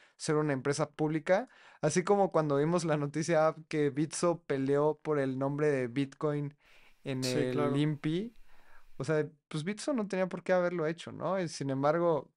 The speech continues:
Speaker 1: que hagan este tipo de cosas estas empresas, creo que es un, una buena alineación de, de valores en general.
Speaker 2: Cien por ciento. Y también te he platicado, he platicado aquí de mi modelo mental de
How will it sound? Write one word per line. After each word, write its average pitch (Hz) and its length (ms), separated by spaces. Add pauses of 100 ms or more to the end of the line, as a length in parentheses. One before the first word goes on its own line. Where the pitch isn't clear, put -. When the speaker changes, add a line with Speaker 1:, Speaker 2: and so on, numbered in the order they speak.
Speaker 1:
que 165 100
hagan 208 240
este 185 200
tipo 170 280
de 143 140
cosas 143 320
estas 143 320
empresas, 131 560 (500)
creo 143 200
que 151 160
es 143 180
un, 147 440 (960)
una 214 260
buena 196 580
alineación 156 760
de, 139 680 (180)
de 135 140
valores 127 540
en 120 80
general. 110 440 (680)
Speaker 2:
Cien 175 280
por 170 140
ciento. 170 260
Y 147 60
también 175 460 (1700)
te 202 100
he - 20
platicado, 214 800
he 190 100
platicado 196 420
aquí 180 220
de 175 460
mi 165 160
modelo 165 340
mental 156 500
de 160 420